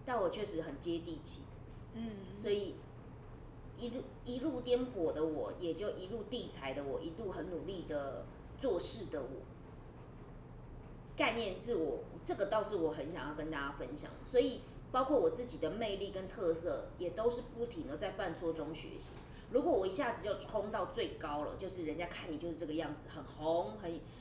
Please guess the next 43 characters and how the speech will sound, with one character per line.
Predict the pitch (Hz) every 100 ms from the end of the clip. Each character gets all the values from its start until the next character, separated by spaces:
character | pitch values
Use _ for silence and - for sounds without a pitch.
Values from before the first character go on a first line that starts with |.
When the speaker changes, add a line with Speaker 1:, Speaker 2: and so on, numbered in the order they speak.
| - 226
Speaker 1:
那 | 226 - -
你 | 196
确 | 170 269
实 | - 175
也 | 143
没 | 151
什 | 156
么 | 156 147
好 | -
修 | - 147
正 | 147 165 143
的。 | 175 - - -
Speaker 2:
嗯。 | -
Speaker 1:
确 | 233 208
实 | 165
是， | 156 180 160 - - - -
呃， | 156 113 - -
我 | 190 175 -
一 | 220
步， | - 247 202 - 269
步 | 233
步 | 254
扎 | 233 220 226
实 | 233 165
的 | 160 156
成 | 165 147
长， | 143 160 - -
所 | 208
以 |
我 | 185 156
步 | 254
步 | - 240
都 | 202 202
在 | 190 170 139 - - - -
做 | 156 147 - - - - - -
认 | 254 -
识 | 226 196
自 | 202 175
我 | 131
这 | - 160
件 | 151
事 | - 135
情。 | -